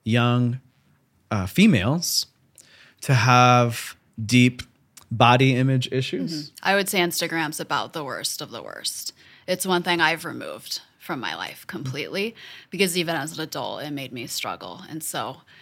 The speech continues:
Speaker 2: you know, my,
Speaker 1: Yeah.
Speaker 2: my kids, my girls kinda go back and forth on it and making sure that the content, when they are using it, that the content is really, you know, like, for one of my daughters,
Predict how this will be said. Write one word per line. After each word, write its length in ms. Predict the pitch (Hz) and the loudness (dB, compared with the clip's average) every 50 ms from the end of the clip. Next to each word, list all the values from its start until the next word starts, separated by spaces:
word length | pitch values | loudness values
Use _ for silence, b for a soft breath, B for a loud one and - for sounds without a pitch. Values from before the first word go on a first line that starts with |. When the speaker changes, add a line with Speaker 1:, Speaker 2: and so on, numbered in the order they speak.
| b b b b b b b b _ | b b b b b b b b _
Speaker 2:
you 140 | - - 196 | -8 -6 -2
know, 160 | 185 165 160 | -2 -2 0
my, 120 | 170 175 170 | 0 0 0
Speaker 1:
Yeah. 80 | 147 | 0
Speaker 2:
my 200 | 175 190 175 180 | -2 -2 -2 -2
kids, 460 | 175 - 202 180 175 160 151 - - - _ - | -2 0 0 -2 -2 -2 -4 -8 -8 -8 _ -8
my 120 | - 185 | -8 -6
girls 280 | 170 165 165 160 160 - | -6 -4 -6 -6 -6 -6
kinda 180 | - - 160 165 | -6 -6 -4 -4
go 80 | 156 160 | -4 -4
back 260 | 151 143 120 - - | -2 -2 -2 -2 -2
and 160 | 156 147 156 - - _ _ | -4 -6 -6 -6 -12 _ _
forth 280 | - 160 151 143 139 - | -8 -6 -6 -6 -6 -4
on 200 | 170 165 156 160 | -4 -4 -2 -2
it 200 | 160 165 180 - | -2 -2 -4 -4
and 120 | - 165 | -4 -6
making 320 | 165 139 135 - 160 143 143 | -6 -6 -8 -8 -8 -8 -4
sure 340 | - - - - 156 131 131 | -4 -4 -2 -2 -4 -4 -4
that 220 | - 127 127 - | -6 -6 -8 -8
the 60 | 135 | -10
content, 880 | - - - 170 143 151 - - 165 143 131 127 - - - - - - _ - | -10 -8 -6 -6 -6 -4 -4 -4 -4 -4 -6 -6 -8 -8 -8 -8 -8 -10 _ -8
when 160 | 180 170 160 | -6 -6 -4
they 120 | 160 156 | -4 -2
are 120 | 156 156 156 | -2 -2 -2
using 400 | 160 160 160 156 165 160 165 165 | -4 -6 -8 -8 -6 -6 -6 -6
it, 160 | 151 - - | -6 -6 -8
that 160 | 165 170 165 - | -10 -12 -10 -12
the 80 | 160 | -14
content 600 | 156 - - 147 131 131 - - 139 113 92 - | -12 -8 -8 -6 -6 -6 -6 -6 -6 -6 -8 -10
is 260 | - 123 107 - - 151 | -12 -10 -8 -8 -8 -8
really, 480 | 156 160 139 120 127 113 104 107 127 - _ _ _ _ - | -10 -12 -10 -10 -10 -12 -12 -14 -16 -18 _ _ _ _ -16
you 120 | - 156 | -14 -12
know, 80 | 139 117 | -10 -10
like, 160 | 92 92 - | -12 -14 -12
for 260 | - - 160 123 110 | -8 -6 -6 -6 -6
one 160 | - - 160 | -6 -6 -8
of 80 | 156 156 | -6 -6
my 120 | 143 151 | -6 -6
daughters, 520 | - - 123 113 - 110 - - - - | -6 -8 -8 -8 -8 -8 -8 -8 -8 -8